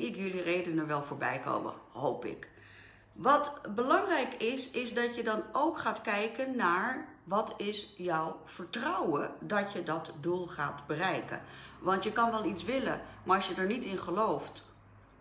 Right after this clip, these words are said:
dat je dat doel zal bereiken, ja, dan, eh, houdt het heel snel op. Dan, dan, dan begin je er vaak niet eens aan.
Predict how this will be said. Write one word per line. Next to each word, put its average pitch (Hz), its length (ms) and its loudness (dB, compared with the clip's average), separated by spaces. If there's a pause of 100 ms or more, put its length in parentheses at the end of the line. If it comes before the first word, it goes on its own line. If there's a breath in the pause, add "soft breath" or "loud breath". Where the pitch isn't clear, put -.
(140)
dat 196 280 0
je 208 60 -4
dat 165 160 0
doel 180 160 0
zal 160 200 0
bereiken, 175 580 -2 (800)
ja, 151 420 0
dan, 156 480 4
eh, 143 80 -4 (760)
houdt 165 320 -2
het - 100 -10
heel 175 180 2
snel 147 280 -4
op. - 260 -2
Dan, 147 240 0
dan, 151 280 2
dan 143 120 2
begin 277 320 4
je 320 100 8
er 165 80 0
vaak 120 300 0
niet 135 180 -8
eens 139 300 -4
aan. - 220 -8